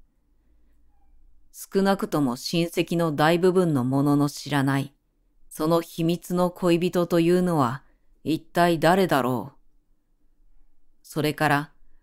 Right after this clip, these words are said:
ロジェー夫人がマリーの出かけた朝、「もう二度とマリーには会えないかもしれない」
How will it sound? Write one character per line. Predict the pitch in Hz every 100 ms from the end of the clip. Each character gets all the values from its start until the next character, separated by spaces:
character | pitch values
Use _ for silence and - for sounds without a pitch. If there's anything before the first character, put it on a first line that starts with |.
| _ _ - -
ロ | 180 190
ジ | 185
ェ | 165
ー |
夫 | 156 160
人 | - 139 147
が | 143
マ | 147 170
リ | 190 180
ー |
の | 160
出 | 139 127
か | 135
け | 151
た | 143 143
朝、 | 147 - 101 _ - _ _ _ _ _ _ _ _
「も | 156 170 165
う |
二 | 143 147
度 | 165 185
と | 170
マ | 135 156
リ | 180 185
ー |
に | 165 143
は | 117 117
会 | 160
え |
な | 180 185
い | 170
か | 147
も | 131
し | 131 -
れ | 139 139
な | 143
い」 | 127